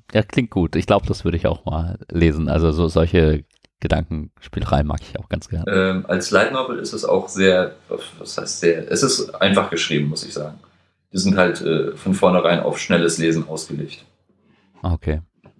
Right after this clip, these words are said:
Speaker 1: Ja, ich hab noch einen ziemlichen Schinken angefangen, ähm, von James R. Michener. Oh, oh, Michener wird er, glaub ich, ausgesprochen. Ähm, ist ein Geschichtsroman, so eine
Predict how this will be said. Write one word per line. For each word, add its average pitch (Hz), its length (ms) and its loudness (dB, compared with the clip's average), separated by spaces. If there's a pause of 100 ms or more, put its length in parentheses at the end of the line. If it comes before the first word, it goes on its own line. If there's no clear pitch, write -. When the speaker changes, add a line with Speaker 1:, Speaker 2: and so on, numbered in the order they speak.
(180)
Speaker 1:
Ja, 85 80 4
ich 87 80 4
hab - 100 2
noch 110 100 4
einen 90 100 -2
ziemlichen 92 320 0
Schinken 98 400 -2
angefangen, 76 680 0 (840)
ähm, 71 460 2 (920)
von 73 760 0
James 82 260 2
R. 78 140 4
Michener. 82 500 0 (1500)
Oh, 80 520 4
oh, 71 180 2
Michener 73 560 2 (540)
wird - 100 -8
er, - 80 -4
glaub 78 160 0
ich, 78 80 -2
ausgesprochen. 82 640 -6 (240)
Ähm, 82 400 -4 (2000)
ist - 100 -4
ein 101 40 4
Geschichtsroman, 82 680 2
so - 100 -2
eine 87 260 4